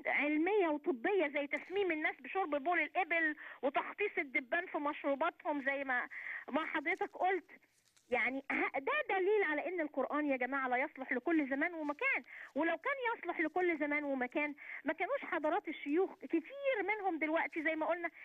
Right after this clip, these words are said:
بيشعروا بالخجل أمام هذه الآيات اللي في زمن محمد وخلفائه كانت مدعاة للعزة وللفخر وللشموخ لخير أمة أخرجت للناس،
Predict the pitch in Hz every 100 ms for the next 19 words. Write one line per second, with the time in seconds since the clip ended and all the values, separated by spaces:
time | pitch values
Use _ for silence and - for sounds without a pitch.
0 | - - 247 294 302 320 320 466 427 294
1 | 294 - 349 330 330 - 262 294 339 294
2 | 339 302 294 285 262 302 349 - - -
3 | - - 294 294 302 339 508 480 311 311
4 | 392 359 294 302 294 277 370 330 339 359
5 | - - - 392 403 370 370 330 381 427
6 | 381 277 330 330 359 359 311 294 - 403
7 | - 349 320 320 370 339 453 403 - 480
8 | 453 740 508 359 - 523 523 440 480 587
9 | 554 -